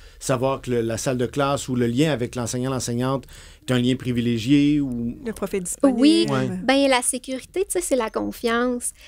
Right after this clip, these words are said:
Speaker 3: C'est, si tu te sens en sécurité avec quelqu'un, c'est ça qui fait que si tu te retrouves dans un moment vulnérable, tu vas aller vers la personne, tu sais,
Speaker 1: Ok.
Speaker 3: parce que tu te sens en sécurité.
Speaker 1: Mhm.
Speaker 3: Fait que si ton étudiant se sent pas en sécurité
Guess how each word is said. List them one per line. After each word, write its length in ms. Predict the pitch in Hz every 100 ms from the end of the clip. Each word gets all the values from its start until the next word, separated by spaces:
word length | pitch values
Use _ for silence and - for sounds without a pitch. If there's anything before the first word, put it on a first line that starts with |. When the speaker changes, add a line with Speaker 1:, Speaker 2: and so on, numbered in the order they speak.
| 147
Speaker 3:
C'est, 380 | - - 240 233 -
si 220 | - 480
tu 100 | -
te 60 | -
sens 120 | 302
en 40 | 392
sécurité 580 | 240 - 208 - 339 392
avec 320 | 214 202 -
quelqu'un, 440 | 220 190 - 214 427 - - - - - -
c'est 180 | - 247
ça 140 | 466 -
qui 100 | -
fait 200 | 294 330
que 140 | 233
si 180 | - 277
tu 120 | -
te 80 | 233
retrouves 280 | - 311 302
dans 180 | 254 240
un 80 |
moment 320 | 233 220 214 208
vulnérable, 800 | 233 262 247 208 220 254 302 269 -
tu 180 | -
vas 140 | 214 214
aller 200 | 214 220
vers 200 | 220 208
la 140 | 202
personne, 640 | - 202 - 220 196 - - _ _ -
tu 80 |
sais, 140 | 240 285
Speaker 1:
Ok. 100 | 403
Speaker 3:
parce 200 | 208 196
que 80 | -
tu 40 | -
te 40 |
sens 100 | 220
en 40 | 214
sécurité. 640 | 220 214 196 - - 233 113
Speaker 1:
Mhm. 260 | 107 110 92 - - -
Speaker 3:
Fait 140 | 233
que 60 | - _ _ _ _ -
si 300 | - - 480 -
ton 160 | 240
étudiant 600 | 214 - 196 220 233 302
se 180 | 320 214
sent 220 | - 208 202
pas 100 | 320 311
en 40 | 220
sécurité 680 | 214 - 202 - - 254